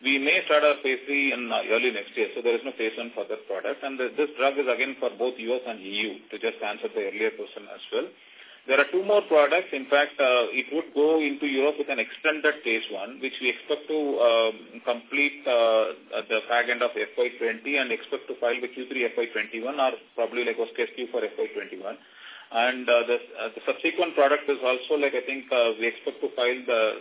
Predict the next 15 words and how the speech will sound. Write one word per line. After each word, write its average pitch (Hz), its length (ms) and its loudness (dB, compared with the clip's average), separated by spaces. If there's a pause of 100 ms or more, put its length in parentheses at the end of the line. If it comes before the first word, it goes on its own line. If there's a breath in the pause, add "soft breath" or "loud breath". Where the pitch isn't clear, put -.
(160)
uh, 107 200 -2 (120)
the 107 40 -6 (120)
product 120 320 0
again 117 180 -2
with 117 140 -4
an 110 80 -4
extended 117 480 -2 (100)
phase 110 260 -2
one 120 180 -6
in 113 180 -8
Q 120 220 -6
four 120 120 2
F 107 160 -2
Y 107 160 -2
twenty-one 104 440 -8